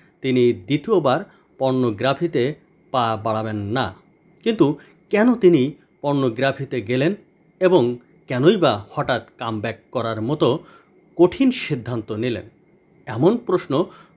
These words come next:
ঘুরপাক খাচ্ছে লাখো দর্শক ও ভক্তের মাঝে। ভক্তদের অনেকেই বলতে চাইছেন, প্রথমে অজি কন্যা ছিলেন সুপারকার ড্রাইভার, রেসিং ট্র্যাকে সাফল্য ছিল তার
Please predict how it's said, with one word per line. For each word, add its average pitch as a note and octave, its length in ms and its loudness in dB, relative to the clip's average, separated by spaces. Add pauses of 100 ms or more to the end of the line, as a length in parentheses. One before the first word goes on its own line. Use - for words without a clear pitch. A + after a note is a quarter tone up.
ঘুরপাক C#3+ 420 0
খাচ্ছে - 300 -8 (380)
লাখো D3 440 -2
দর্শক B2 420 -2 (200)
ও C3+ 60 -6 (140)
ভক্তের A#2+ 400 -10
মাঝে। A2 400 -8 (840)
ভক্তদের G#3 420 2 (100)
অনেকেই E3 440 4 (400)
বলতে D#3+ 320 2
চাইছেন, E3 440 2 (560)
প্রথমে G#3 420 0 (520)
অজি C3 260 0
কন্যা D3 340 4 (480)
ছিলেন C3 380 4 (360)
সুপারকার B2 640 -2 (100)
ড্রাইভার, G#2 420 -8 (540)
রেসিং D#3 360 0
ট্র্যাকে D3 380 2 (400)
সাফল্য G#3 440 -2 (120)
ছিল D#3+ 220 0 (100)
তার B2 240 -2